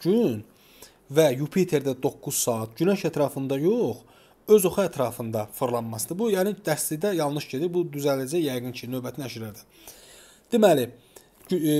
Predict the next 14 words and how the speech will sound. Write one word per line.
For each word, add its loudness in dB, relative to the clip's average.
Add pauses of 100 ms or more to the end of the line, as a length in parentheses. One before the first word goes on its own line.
(200)
öz 4
oxu 4
ətrafında, 0 (540)
yəni 2
bir 6
gün 0 (460)
Venerada 4
iki -4
yüz 0
qırx -2
üç -2
gündür. -6 (640)
Yəni 2 (160)
ən 4